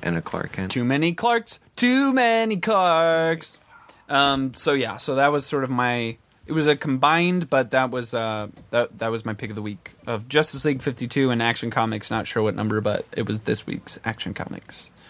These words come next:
Speaker 1: Nice.
Speaker 2: Your
Speaker 1: Uh,
Speaker 2: next one.
Speaker 1: my next one is Nighthawk number two.
Speaker 2: Nice.
Speaker 1: Talked about number one, uh, a few weeks ago when that came out.
Speaker 2: Mm-hmm.
Speaker 1: And man, it is, uh, it doesn't hold any punches.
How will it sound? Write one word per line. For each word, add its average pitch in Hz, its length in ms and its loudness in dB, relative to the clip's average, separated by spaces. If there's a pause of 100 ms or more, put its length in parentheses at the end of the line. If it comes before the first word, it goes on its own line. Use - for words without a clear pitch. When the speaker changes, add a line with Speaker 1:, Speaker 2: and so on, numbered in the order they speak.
(140)
Speaker 1:
Nice. - 400 -20 (380)
Speaker 2:
Your 156 100 0
Speaker 1:
Uh, 165 40 2
Speaker 2:
next 170 260 0
one. 113 220 -4 (120)
Speaker 1:
my 120 220 0
next 101 260 -4
one 107 320 -2
is 82 220 -12
Nighthawk 104 800 -2
number 98 480 -2
two. 87 500 -2
Speaker 2:
Nice. - 360 -2
Speaker 1:
Talked 98 200 -4
about 98 240 4
number 98 440 0
one, 101 420 0
uh, 90 520 -2
a - 60 -20
few 120 140 -4
weeks - 220 -12
ago 120 160 2
when 127 120 2
that 123 160 0
came 143 180 -2
out. 156 300 0
Speaker 2:
Mm-hmm. 160 280 2 (720)
Speaker 1:
And 92 200 -4
man, 110 360 4 (160)
it 104 240 0 (360)
is, 95 320 -2
uh, 98 380 0 (1500)
it - 80 -20 (120)
doesn't 156 320 -2
hold 123 420 0
any 95 240 -2
punches. - 560 -4